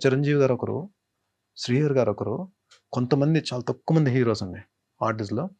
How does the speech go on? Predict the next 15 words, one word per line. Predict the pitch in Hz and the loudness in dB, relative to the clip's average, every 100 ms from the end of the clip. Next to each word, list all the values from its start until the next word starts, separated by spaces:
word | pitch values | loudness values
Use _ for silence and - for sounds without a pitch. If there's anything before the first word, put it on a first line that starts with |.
| _ _ - _ _ _ _ _ _ _ _ _ _ - - - | _ _ -20 _ _ _ _ _ _ _ _ _ _ -20 -12 6
మనకి | 127 139 139 190 220 233 - _ _ _ _ _ _ _ _ _ _ - 131 | 8 8 6 4 4 4 -2 _ _ _ _ _ _ _ _ _ _ 2 10
ఆర్ఆర్ | 147 185 196 180 | 12 12 12 12
లేకపోయినా, | 175 160 165 147 170 208 | 10 8 6 6 6 4
స్పెషల్ | - 147 - 180 | 2 2 8 8
ఎఫెక్ట్స్ | 185 - 151 | 8 4 2
లేకపోయినా, | 139 - 139 120 160 202 - - | 2 2 0 2 2 0 -6 2
నార్మల్ | 131 151 185 196 196 | 8 12 12 12 10
గా | 190 202 202 | 10 10 10
ఏమీ | 165 156 196 208 | 10 8 10 8
లేకుండా | 180 170 175 160 | 8 8 6 4
చూసిన | 156 156 | 4 6
సరే | 160 | 4
పంచ్ | - 156 | 4 4
తగిలేసినట్టు | 160 160 165 165 127 | 8 8 8 6 0
ఉంటుంది. | 104 | -2